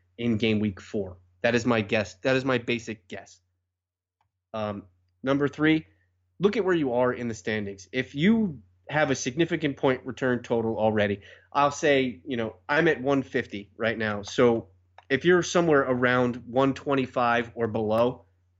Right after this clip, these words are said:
I could see you transferring, uh, you know, doing a wild card, because I think that your team, the way that's set up, is not built for game week three alone, let alone down the, down the road. So I think that you could set yourself up from here out.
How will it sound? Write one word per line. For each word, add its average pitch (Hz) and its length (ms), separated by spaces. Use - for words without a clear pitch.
I 151 120
could 143 140
see 156 140
you 127 120
transferring, 107 720
uh, 123 40
you 120 140
know, 120 100
doing 117 280
a 110 40
wild 107 320
card, 104 240
because 127 260
I 127 60
think 135 180
that 143 80
your 131 140
team, 135 320
the 117 80
way 120 160
that's 120 220
set 120 180
up, 127 260
is 127 160
not 120 300
built 135 200
for 127 120
game 127 260
week 120 180
three 123 380
alone, 110 480
let 123 180
alone 117 360
down 120 220
the, 104 80
down 117 280
the 104 80
road. 107 280
So 117 100
I 113 60
think 123 160
that 120 100
you 135 100
could 131 160
set 131 160
yourself 127 360
up 110 260
from 120 180
here 120 320
out. 113 220